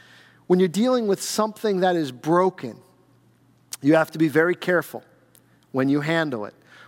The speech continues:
or you could do more damage to it. Using a blunt or wrong tool, banging it around, or just being careless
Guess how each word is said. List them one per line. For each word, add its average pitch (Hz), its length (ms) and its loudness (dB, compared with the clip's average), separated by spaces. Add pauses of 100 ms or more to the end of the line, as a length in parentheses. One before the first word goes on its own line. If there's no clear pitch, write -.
or 131 140 0
you 135 120 0
could 165 200 -2
do 139 160 -2
more 135 220 0
damage 135 480 -4
to 98 180 -12
it. 95 100 -18 (560)
Using 160 340 2
a 127 60 0
blunt 151 520 0
or 113 100 -8
wrong 147 460 -2
tool, 156 480 0
banging 151 600 -2
it 151 80 -2
around, 143 560 -2
or 120 60 -4
just 143 280 -6
being 147 260 -2
careless 156 600 -4